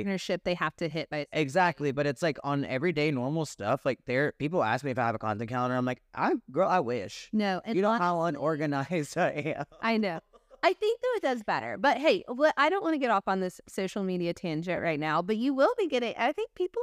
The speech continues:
Speaker 1: will get some social media tips from us
Speaker 2: Tips and
Speaker 1: along the
Speaker 2: tricks,
Speaker 1: way. Yeah.
Speaker 2: hopefully, yes.
Speaker 1: But right before we started recording,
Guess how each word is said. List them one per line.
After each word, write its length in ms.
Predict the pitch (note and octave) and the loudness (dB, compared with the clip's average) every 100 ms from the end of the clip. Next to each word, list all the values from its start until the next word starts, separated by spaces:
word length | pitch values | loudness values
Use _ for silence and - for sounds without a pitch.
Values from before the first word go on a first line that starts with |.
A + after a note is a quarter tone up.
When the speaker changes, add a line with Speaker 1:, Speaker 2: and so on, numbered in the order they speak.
| A#4+ | -2
Speaker 1:
will 80 | |
get 180 | A3+ - | -2 -4
some 320 | - A3 G#3+ | -2 -2 -2
social 320 | G#3+ G3+ G3+ G3 | -2 -4 -2 -2
media 340 | E3 A3+ F#3+ | 0 0 0
tips 340 | D3+ - - - | -2 -4 -6 -8
from 220 | F#3 C#3+ | -10 -6
us 180 | A#2 F#2+ | -6 -4
Speaker 2:
Tips 220 | G#3+ - | -6 -4
and 60 | E3 | -4
Speaker 1:
along 80 | |
the 40 | C3+ | -2
Speaker 2:
tricks, 140 | D3+ | -4
Speaker 1:
way. 280 | B2+ A2 C#3 | -4 -6 -4
Yeah. 120 | C#4+ | -2
Speaker 2:
hopefully, 380 | D#4 A2 G2 G2 | 0 -2 -6 -8
yes. 300 | B3+ G2+ F2+ | -6 -4 -2
Speaker 1:
But 180 | B3+ A#3+ | 2 2
right 220 | G3 G#3 | 2 0
before 260 | F#3+ C4 G4 | 0 -2 -2
we 80 | G#4 | -2
started 240 | - D4 | -2 -2
recording, 640 | B3 G#3+ - A#3 D#4 G3 | -2 -6 -4 -2 0 -2